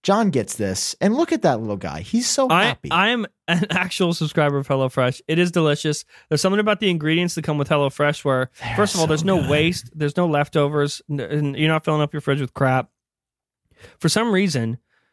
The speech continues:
Speaker 1: Mm.
Speaker 2: wherever g-, they're getting these vegetables is, like, top
Speaker 1: Heaven.
Speaker 2: tier vegetable heaven. I don't know where they're getting them, but they're
Speaker 1: Vegetable
Speaker 2: it,
Speaker 1: heaven.
Speaker 2: vegetables from HelloFresh are for some reason miles better than vegetables you get from literally anywhere else. I could go and pick them out of my yard right now, and the HelloFresh ones still somehow taste better.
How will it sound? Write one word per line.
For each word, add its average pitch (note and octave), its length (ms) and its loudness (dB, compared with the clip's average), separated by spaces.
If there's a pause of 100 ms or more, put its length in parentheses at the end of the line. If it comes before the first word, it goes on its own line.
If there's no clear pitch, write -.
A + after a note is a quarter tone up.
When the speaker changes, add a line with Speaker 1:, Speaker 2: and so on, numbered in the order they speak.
(640)
Speaker 1:
Mm. - 20 6
Speaker 2:
wherever F#3 260 4
g-, G3 100 -4
they're F3+ 160 2
getting F3 180 0
these D#3+ 120 2
vegetables C#3+ 500 0
is, B2+ 120 -4
like, A#2+ 380 0 (1300)
top D3+ 300 2
Speaker 1:
Heaven. F#2+ 160 0
Speaker 2:
tier D#3+ 180 4
vegetable D3 460 -2
heaven. G2+ 420 -6
I D3 80 2
don't E3 140 2
know E3+ 100 2
where E3 120 2
they're D#3 100 0
getting D#3 200 0
them, D3+ 120 0
but C#3 160 0
they're C3+ 160 2
Speaker 1:
Vegetable D3 300 0
Speaker 2:
it, - 40 -2
Speaker 1:
heaven. E2+ 440 0
Speaker 2:
vegetables G#3 520 0
from A3 120 0
HelloFresh F#3+ 580 0
are D#3 60 -2
for D#3+ 100 -4
some F#3 180 0
reason E3+ 240 2
miles D3 320 4
better D3 240 2
than C3+ 200 0
vegetables C3+ 440 0
you C3 120 0
get B2 240 0
from B2+ 220 0
literally C3+ 420 2
anywhere B2 260 0
else. F#2 300 -6
I D#3 100 2
could E3+ 140 0
go F3 120 4
and D#3 100 -2
pick E3 160 -6
them E3 120 -2
out D#3+ 100 2
of D#3 60 0
my C#3+ 80 2
yard C3+ 240 2
right B2+ 180 0
now, B2+ 260 0
and C3 140 -4
the B2+ 40 0
HelloFresh C3+ 400 0
ones C#3+ 180 -4
still B2+ 220 0
somehow B2 260 -2
taste A2 240 -6
better. F#2 260 -8